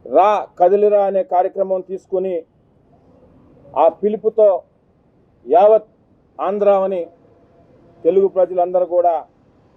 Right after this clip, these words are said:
జేజేలు కొట్టిన విషయాన్ని ఈ సందర్భంగా మీకందరికి కూడా తెలియజేస్తా ఉన్నాం.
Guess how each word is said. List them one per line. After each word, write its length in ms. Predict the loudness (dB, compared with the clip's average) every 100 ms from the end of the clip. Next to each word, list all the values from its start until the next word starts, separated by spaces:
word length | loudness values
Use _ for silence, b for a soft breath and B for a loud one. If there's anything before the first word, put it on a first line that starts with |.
| _ _ _ _ _ _ _ _ _ -20 -20 -4
జేజేలు 380 | -2 0 -2 -4
కొట్టిన 320 | -8 -10 -10
విషయాన్ని 560 | -10 -4 -4 -2 -6 -12 _ -18
ఈ 40 | -8
సందర్భంగా 800 | -4 -2 -2 -2 -2 -2 -4 -10 _ _ _ _ _ _ -16
మీకందరికి 440 | -6 -4 -2 -4
కూడా 380 | -4 -2 -2 -4 _ _ _ _ _ _ _ -4
తెలియజేస్తా 540 | -2 -2 -6 -4 -4
ఉన్నాం. 220 | -4 -10